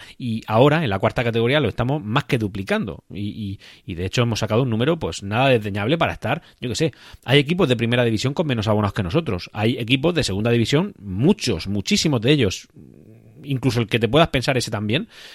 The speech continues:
que tienen menos abonados que nosotros. Y nosotros en la cuarta categoría del fútbol nacional y palmando contra el Eldense, ocho mil trescientos ochenta y cuatro auténticos héroes. Bueno, y ya si queremos profundizar, profundizar en las localizaciones de estos,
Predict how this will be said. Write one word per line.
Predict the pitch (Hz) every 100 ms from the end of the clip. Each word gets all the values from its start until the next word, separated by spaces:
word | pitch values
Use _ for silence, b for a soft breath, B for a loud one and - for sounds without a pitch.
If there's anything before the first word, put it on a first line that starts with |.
| B
que | -
tienen | 110 139 131
menos | 165 143
abonados | 113 107 107
que | -
nosotros. | 101 139 117 92 -
Y | 113
nosotros | 117 131 104
en | 107
la |
cuarta | 107 135 -
categoría | 127 113 104 98 95
del | 90
fútbol | 135 131
nacional | 117 - 110 101
y |
palmando | 101 104 120 110
contra | 104 107
el | 107
Eldense, | 110 156 175 226 B B B -
ocho | 113 -
mil | 120 180 202 b b
trescientos | 120 113 143 147 160
ochenta | 139 110 104
y |
cuatro | 123 127 170 b b _
auténticos | 127 120 143 143 143 165 - _
héroes. | 123 101 92 87 - - _ _ b b b b _ -
Bueno, | 139 104 98
y | 127
ya | 143
si | 131
queremos | 135 135 139
profundizar, | 131 120 135 107 107 127 101 -
profundizar | 113 104 117 95 143 123
en | 104
las | 101
localizaciones | 98 92 95 98 120 117
de | 113
estos, | - 113 104